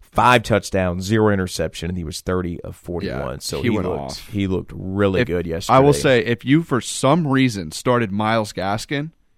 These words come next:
Speaker 2: you are loving your life. He had thirty-one <laughs> points. Uh, he was on my bench, and I'm like, "There's no way." He, he averages five points a game, had thirty-one. <laughs>
Speaker 1: Yeah. Uh,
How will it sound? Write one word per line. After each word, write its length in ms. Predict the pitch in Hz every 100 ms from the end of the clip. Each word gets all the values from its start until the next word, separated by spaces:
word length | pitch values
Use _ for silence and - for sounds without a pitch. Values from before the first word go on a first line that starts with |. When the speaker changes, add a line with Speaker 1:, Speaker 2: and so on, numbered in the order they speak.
| _ _ _ -
Speaker 2:
you 120 | 127
are 60 | 113
loving 340 | 104 113 107
your 100 | 104
life. 280 | 98 92 90
He 80 | 110
had 100 | 104
thirty-one 560 | - 123 110 104 98
<laughs> 100 | 101
points. 480 | - 175 135 - 160 - - 143 - _
Uh, 120 | 139 143
he 140 | 147
was 140 | 156
on 140 | 160 156
my 120 | 147
bench, 360 | 123 131 139 -
and 60 |
I'm 80 | 127
like, 220 | 123 117
"There's 220 | 151 131
no 180 | 127 120
way." 240 | 110 107 107
He, 180 | 110
he 240 | 110 170 170
averages 460 | 143 135 120 107
five 420 | - 131 120 113 -
points 300 | 110 104 104
a 60 |
game, 240 | 92 95 90
had 240 | 120 95 -
thirty-one. 640 | 147 139 143 143 120 131 - 196 - 233
<laughs> 320 | - 220 -
Speaker 1:
Yeah. 340 | 104 98 92 92 - - - -
Uh, 480 | 123 127 123 123